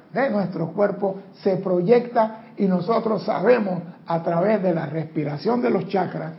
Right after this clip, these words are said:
y la sanación a través de los chakras y la purificación de los chakras, poniendo la posición correcta, la energía fluye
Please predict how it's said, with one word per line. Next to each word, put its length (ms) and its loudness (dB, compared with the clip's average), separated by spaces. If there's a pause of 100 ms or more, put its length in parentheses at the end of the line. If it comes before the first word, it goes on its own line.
(360)
y 140 0
la 160 2
sanación 600 0
a 100 0
través 300 2
de 80 2
los 200 -2
chakras 420 -2 (240)
y 140 4
la 200 8
purificación 800 4
de 80 0
los 200 -2
chakras, 380 0 (320)
poniendo 420 4
la 140 6
posición 400 2
correcta, 540 4 (220)
la 160 4
energía 760 2 (160)
fluye 500 2